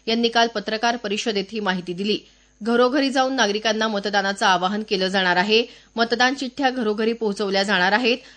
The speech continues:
तसंच मतदार जनजागृती कार्यक्रमाची प्रभावी अंमलबजावणी करण्याच्या सूचना देण्यात आल्याचं जिल्हाधिकाऱ्यांनी सांगितलं. नांदेड जिल्ह्यात सत्तावीस लाख एकाहत्तर हजार चारशे त्रेपन्न मतदार आहेत. जिल्ह्यात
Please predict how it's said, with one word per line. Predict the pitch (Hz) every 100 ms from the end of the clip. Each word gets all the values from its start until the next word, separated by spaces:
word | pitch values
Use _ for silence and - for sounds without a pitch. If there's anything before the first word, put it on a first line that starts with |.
| _
तसंच | 233 226 262
मतदार | 240 208 226 233 247
जनजागृती | 233 220 214 202 208 233
कार्यक्रमाची | 220 185 190 202 196 196 226
प्रभावी | 208 185 196 208
अंमलबजावणी | 185 185 196 214 214 220
करण्याच्या | 214 185 180 185 202
सूचना | 202 190 208 214
देण्यात | 190 175 -
आल्याचं | 165 214 233 151 143 - - 220
जिल्हाधिकाऱ्यांनी | 214 233 233 277 240 190 196
सांगितलं. | 226 220 156 165 196 - _ _ _ _ _
नांदेड | 220 226 226 269
जिल्ह्यात | 277 262 262
सत्तावीस | 269 254 - 214 240 247
लाख | 220 233 -
एकाहत्तर | 196 - 226 220 233
हजार | 220 220 220
चारशे | 220 185 -
त्रेपन्न | 208 202 185 196 208
मतदार | 214 185 170 180
आहेत. | 196 269 - - - -
जिल्ह्यात | 226 240